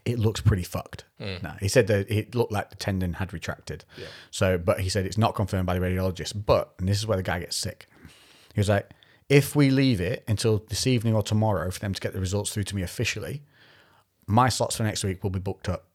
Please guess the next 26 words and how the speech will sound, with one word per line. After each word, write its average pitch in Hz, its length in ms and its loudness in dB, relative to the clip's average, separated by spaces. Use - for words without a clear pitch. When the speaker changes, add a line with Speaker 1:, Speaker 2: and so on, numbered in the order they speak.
Speaker 2:
Mm. 101 160 -12
Speaker 1:
and 98 100 2
then 95 140 2
you'll 101 160 6
be 104 80 4
waiting 98 240 4
another 98 240 2
week 87 220 -4
to - 100 -12
get 90 180 0
in." 82 140 -2
So - 80 -6
he 101 60 2
said, 98 160 2
"I'd 92 100 0
rather 98 240 2
get 120 280 2
you 113 300 2
a 95 60 0
slot - 320 -2
in 92 240 0
and 92 140 0
have - 120 -6
to - 80 -6
cancel 120 400 0
it - 200 -4